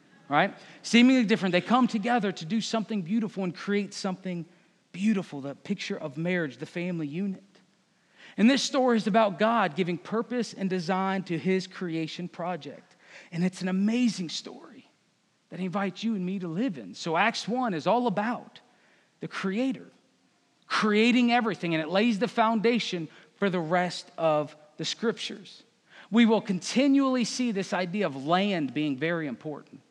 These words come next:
this idea of blessing and offspring. We will see those three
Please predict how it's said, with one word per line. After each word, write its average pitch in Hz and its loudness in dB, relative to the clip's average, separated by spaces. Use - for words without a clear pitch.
this 190 2
idea 196 4
of 117 -8
blessing 175 4
and 143 -2
offspring. 147 -4
We 190 2
will 208 0
see 190 -2
those 196 -6
three 170 -8